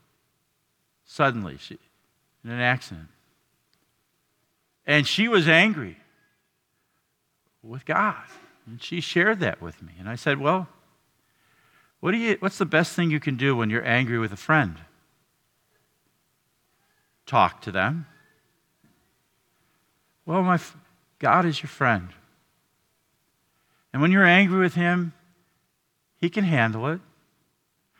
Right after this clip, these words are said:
When you have questions, it's okay. Just don't quit talking to him.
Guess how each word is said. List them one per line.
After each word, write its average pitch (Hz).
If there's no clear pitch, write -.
When 175
you 190
have 196
questions, 190
it's 165
okay. 127
Just -
don't 175
quit 180
talking 175
to 110
him. 85